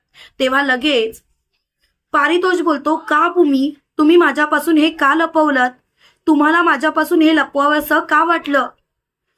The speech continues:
तेव्हा भूमी बोलते, "खरं सांगायचं तर हा निर्णय सर्वस्वी माझा होता. या निर्णयामध्ये आकाश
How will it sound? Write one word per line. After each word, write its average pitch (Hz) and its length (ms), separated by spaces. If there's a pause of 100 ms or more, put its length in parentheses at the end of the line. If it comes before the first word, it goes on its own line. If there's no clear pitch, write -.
(320)
तेव्हा 302 220
भूमी 269 340
बोलते, 285 440
"खरं 277 260
सांगायचं 311 560
तर 294 160
हा 262 220
निर्णय 285 420
सर्वस्वी 285 580
माझा 262 320
होता. 254 340 (1400)
या 269 240
निर्णयामध्ये 285 720
आकाश 254 640